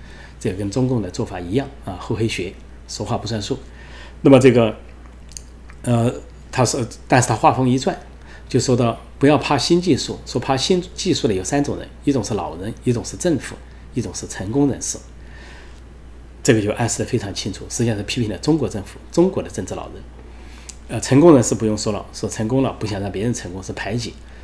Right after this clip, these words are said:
说政府惧怕新技术，老人惧怕新技术。他说他没有见过年轻人惧怕的，比如说互联网的新技术，那么年轻，年轻人都欢迎，但是政府却非常的恐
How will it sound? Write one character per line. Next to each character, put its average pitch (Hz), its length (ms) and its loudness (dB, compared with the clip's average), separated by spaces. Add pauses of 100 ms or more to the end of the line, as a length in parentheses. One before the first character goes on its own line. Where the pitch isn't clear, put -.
(160)
说 107 200 -4
政 165 220 4
府 101 160 -6
惧 - 140 -4
怕 98 120 -8
新 107 160 -4
技 104 140 -4
术， - 180 -10 (120)
老 92 240 -2
人 120 160 0
惧 151 100 -2
怕 98 140 -4
新 95 200 -8
技 95 140 -8
术。 - 160 -12 (180)
他 - 120 -4
说 117 40 0
他 113 80 -2
没 117 120 2
有 120 60 4
见 120 140 0
过 117 80 0
年 95 180 -6
轻 147 160 0
人 87 120 -2
惧 - 100 -6
怕 - 180 -10
的， - 60 -12 (200)
比 117 60 0
如 104 60 0
说 113 160 0 (280)
互 - 140 6
联 120 120 6
网 82 100 -4
的 95 80 -6
新 101 200 -6
技 95 100 -6
术， - 160 -8 (600)
那 123 80 4
么 113 100 4
年 107 160 0
轻， - 160 -2
年 113 120 2
轻 120 140 -2
人 104 100 -2
都 - 60 -4
欢 110 160 -2
迎， 92 100 -4 (280)
但 - 120 -2
是 98 180 -4
政 151 200 2
府 101 160 -8
却 95 160 -6
非 110 160 -6
常 104 100 -8
的 95 60 -6
恐 - 180 -8